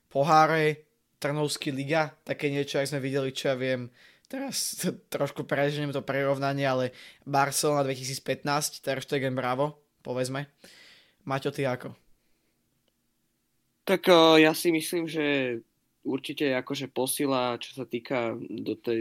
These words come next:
Speaker 2: do, dosadenie toho brankárskeho postu je fajn, ale na to, jaký je Trno mladý a akože, jak si on vie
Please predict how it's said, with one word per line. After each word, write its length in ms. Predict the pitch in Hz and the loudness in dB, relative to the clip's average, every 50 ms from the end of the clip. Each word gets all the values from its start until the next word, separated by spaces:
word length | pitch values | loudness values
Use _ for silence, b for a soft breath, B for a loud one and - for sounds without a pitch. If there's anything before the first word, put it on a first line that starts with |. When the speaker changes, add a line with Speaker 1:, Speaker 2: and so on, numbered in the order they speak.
| 113 113 110 - - | -4 -6 -10 -10 -6
Speaker 2:
do, 100 | 110 110 - | -4 -4 -4
dosadenie 560 | 107 117 127 131 - 143 127 127 127 123 117 | -2 -2 -4 -2 -2 -2 0 0 -2 -2 -4
toho 160 | - 127 123 120 | -4 -4 -4 -2
brankárskeho 640 | 120 120 117 120 127 - 123 - - - 123 113 | -2 -2 -4 -4 -4 -6 -8 -8 -6 -6 -8 -6
postu 340 | - 117 120 - - - 139 131 | -4 -6 -6 -6 -4 -4 -2 -2
je 40 | 127 - | -2 -2
fajn, 340 | - 131 127 127 131 131 135 131 | 0 2 2 4 2 2 0 0
ale 260 | 127 123 123 123 123 123 120 120 - b b b b _ _ _ _ _ - | 0 0 0 0 0 0 -2 -4 -6 b b b b _ _ _ _ _ -4
na 200 | - 131 135 139 139 | 0 2 2 2 2
to, 400 | - 147 143 143 139 135 120 - _ | 2 2 4 4 4 2 0 -4 _
jaký 420 | - 120 123 120 - - 139 131 123 | -2 0 0 0 0 0 0 0 0
je 80 | - - | 0 -2
Trno 240 | 139 127 139 139 131 | -2 0 0 0 0
mladý 580 | 120 117 117 120 120 113 120 131 135 139 143 143 127 | -2 -2 -2 -2 -2 -2 0 2 2 2 2 0 -2
a 260 | 123 120 117 113 113 | -6 -4 -4 -4 -6
akože, 320 | - - 127 117 127 127 120 117 113 104 | -6 -6 -6 -4 -2 -2 0 2 2 2
jak 160 | 120 123 117 - | 2 0 0 -2
si 120 | - - - - | -2 -2 0 0
on 240 | 123 131 131 131 127 131 | 0 0 0 0 0 2
vie 380 | 135 127 123 123 120 127 123 | 2 2 2 0 0 -2 -6